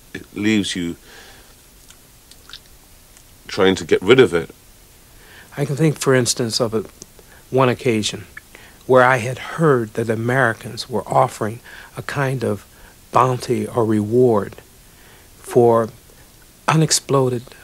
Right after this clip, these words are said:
Speaker 2: ammunition that was found on the battlefield. And peasant children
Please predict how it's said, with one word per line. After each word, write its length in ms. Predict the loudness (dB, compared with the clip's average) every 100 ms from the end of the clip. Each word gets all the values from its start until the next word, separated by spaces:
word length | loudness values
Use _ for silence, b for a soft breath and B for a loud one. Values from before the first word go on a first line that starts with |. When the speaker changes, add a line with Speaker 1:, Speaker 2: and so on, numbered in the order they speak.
| -20 -20 -8
Speaker 2:
ammunition 760 | -6 -2 -2 0 0 -2 -6 -12 -12
that 100 | -4
was 160 | -2 -2
found 340 | -2 -2 -2
on 120 | -4 -6
the 60 |
battlefield. 760 | -2 -2 -2 -6 -8 -8 -8 -14 -20 -20 -20 -20 b b
And 160 | -6 -6
peasant 420 | 2 2 2 0
children 600 | 0 4 4 2 -4 -10